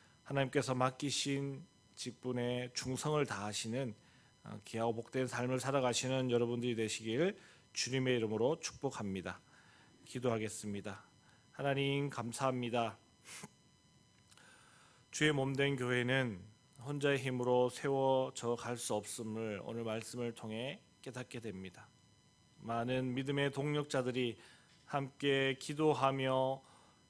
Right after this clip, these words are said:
협력하며 연합할 때 주의 몸된 교회는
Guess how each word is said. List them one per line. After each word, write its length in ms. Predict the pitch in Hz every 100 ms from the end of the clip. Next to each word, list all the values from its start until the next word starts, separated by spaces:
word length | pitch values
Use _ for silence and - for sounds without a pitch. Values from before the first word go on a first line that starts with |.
| _
협력하며 1000 | - 135 135 135 - 127 131 127 127 120
연합할 460 | 120 120 - 113 104
때 360 | 110 101 107 - _ _ -
주의 280 | - 127 123
몸된 540 | 117 120 123 135 139
교회는 720 | 127 123 120 123 139 135 98